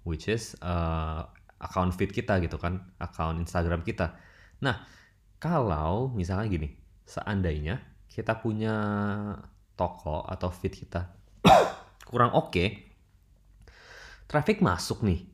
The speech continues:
Oke, banyak traffic masuk ke endorser kita, banyak kok. Tapi mau nggak sih mereka tuh sebenarnya follow saat mereka lihat kita punya account feed yang misalkan masih kurang oke? Kemungkinan kan males gitu, aku aja males gitu. Misalkan kayak toko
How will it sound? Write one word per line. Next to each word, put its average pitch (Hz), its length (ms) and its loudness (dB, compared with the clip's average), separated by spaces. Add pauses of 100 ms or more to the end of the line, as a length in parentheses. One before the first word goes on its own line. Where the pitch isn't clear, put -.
Oke, 107 400 2
banyak 85 400 2
traffic 101 240 2
masuk 92 320 2
ke 85 80 2
endorser 87 400 0
kita, 87 240 -2
banyak 90 400 0
kok. - 320 -10 (400)
Tapi 185 560 -2 (1120)
mau 107 160 -4
nggak 135 240 4
sih 110 160 0
mereka 117 320 -2
tuh 131 80 -2
sebenarnya 107 240 0
follow 85 480 0
saat 90 240 -2
mereka 90 240 -2
lihat 95 160 2
kita - 160 -6
punya 90 240 -2
account 87 320 -2
feed 90 160 -6
yang 85 160 0
misalkan 82 400 -4
masih 87 160 -2
kurang 85 240 0
oke? 98 400 -2 (720)
Kemungkinan 147 480 4
kan 226 400 0
males 143 560 4
gitu, 95 160 2
aku 95 240 2
aja 98 160 2
males 113 400 2
gitu. 95 160 2
Misalkan 110 400 0
kayak - 400 -6
toko - 480 -2